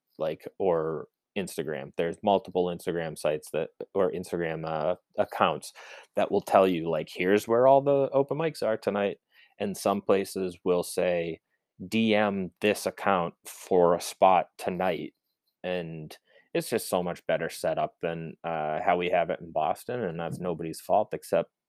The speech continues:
the fact that they've been open and they've had, you know, collaboration for this whole time, and we're still, uh, scrambling to get things together. I feel,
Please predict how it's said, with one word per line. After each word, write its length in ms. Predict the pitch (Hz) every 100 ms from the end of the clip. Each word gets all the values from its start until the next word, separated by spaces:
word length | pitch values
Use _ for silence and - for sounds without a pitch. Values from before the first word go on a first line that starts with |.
| _ -
the 80 | 92
fact 380 | - 87 90 -
that 220 | 90 - _ _ _ _ _ _ _ -
they've 260 | 101 107
been 200 | 107 104 -
open 460 | 101 110 - - -
and 180 | 82 90
they've 160 | 90 -
had, 480 | 95 95 92 - - _
you 120 | 87
know, 120 | 90 -
collaboration 1000 | - 95 92 92 95 98 - 80 80 80
for 340 | 85 80 80 82
this 140 | -
whole 180 | 85 76
time, 480 | - 73 76 80 -
and 360 | 85 82 80 78
we're 120 | 90
still, 480 | 92 - 82 80 80 _ _ - - _ -
uh, 280 | 71 57 - - -
scrambling 880 | - - - 92 87 82 85 85 85
to 120 | 95
get 340 | 80 85 - _ _ _ _ _ _
things 320 | - 87 82 -
together. 560 | 80 85 92 107 107
I 80 | 78
feel, 240 | - 95